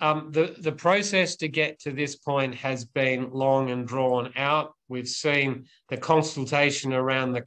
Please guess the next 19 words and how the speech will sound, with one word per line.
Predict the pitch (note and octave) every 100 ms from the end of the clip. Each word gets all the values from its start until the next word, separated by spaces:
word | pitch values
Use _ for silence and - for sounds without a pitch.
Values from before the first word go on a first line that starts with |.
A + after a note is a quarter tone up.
| -
code | C#3+ C#3+ C#3
itself, | A#2 - - D3+ D3+ C#3+ - _ _ _ _ _
with | C#3 B2
the | B2+
code | - C#3+ C#3 C#3 A2+
finally | - D3 D3 C3+ C3+ A#2+
being | C3 B2+
issued | C3 C3+ - C3 B2
in | B2
February | A#2+ C#3+ C3+ B2+ B2
of | B2
two | C3+
thousand | B2+ C3+ B2+ B2 C3
and | B2 B2+
nineteen. | C3 C3 B2 C3+ B2+ B2 B2 _ - _ -
And | C#3 B2+
since | - F#3+ G3 F3+
that | D3+ C#3 -
time, | - C#3+ C#3 C3 B2